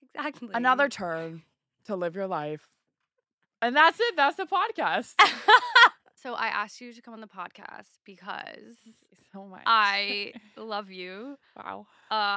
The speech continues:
Speaker 1: I think you're amazing.
Speaker 2: Thank
Speaker 1: And I
Speaker 2: you.
Speaker 1: really just love your unbothered approach to life. You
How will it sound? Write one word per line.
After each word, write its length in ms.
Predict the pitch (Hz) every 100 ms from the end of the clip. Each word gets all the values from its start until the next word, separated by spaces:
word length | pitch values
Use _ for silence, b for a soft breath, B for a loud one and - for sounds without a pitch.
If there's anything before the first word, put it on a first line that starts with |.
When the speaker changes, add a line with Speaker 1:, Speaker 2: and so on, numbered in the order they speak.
| 208
Speaker 1:
I 80 | 208
think 200 | 208 220
you're 180 | 208 208
amazing. 840 | 220 220 190 196 190 190 196 202
Speaker 2:
Thank 100 | -
Speaker 1:
And 100 | 220
I 60 | 233
Speaker 2:
you. 100 | 233
Speaker 1:
really 320 | 254 320 381
just 260 | 427 427
love 220 | 277 254 233
your 160 | 254 -
unbothered 460 | 202 190 180 180 165
approach 420 | - - - -
to 80 | -
life. 320 | - - 233 226 254
You 320 | 226 240 339